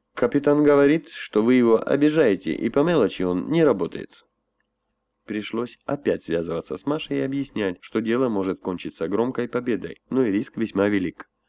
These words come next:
Маша ответила, что поняла, подчеркнула, что эскадра должна обязательно идти в бой под черногорским флагом,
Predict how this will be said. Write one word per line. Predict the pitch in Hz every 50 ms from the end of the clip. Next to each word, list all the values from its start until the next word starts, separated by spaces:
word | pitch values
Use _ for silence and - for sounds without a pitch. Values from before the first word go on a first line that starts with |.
| _ -
Маша | - 107 104 - 95
ответила, | 85 - - 107 117 - 139 139 135
что | - - -
поняла, | 139 - 151 156 147 120 95 87 85 82 - _
подчеркнула, | - 117 107 - 123 117 107 - 107 101 101 101 95
что | 95 - - 87
эскадра | 85 - - 110 127 135 135
должна | 127 113 98 98 95 95 92 90 90
обязательно | - - 98 104 98 95 98 107 120 - - 123 120 104
идти | 98 - - - 98
в | 90
бой | 95 98 110 127
под | 131 - 127 117
черногорским | - - 104 95 101 98 92 90 95 98 113 - - 131 131
флагом, | - - 135 117 98 87 87 82 -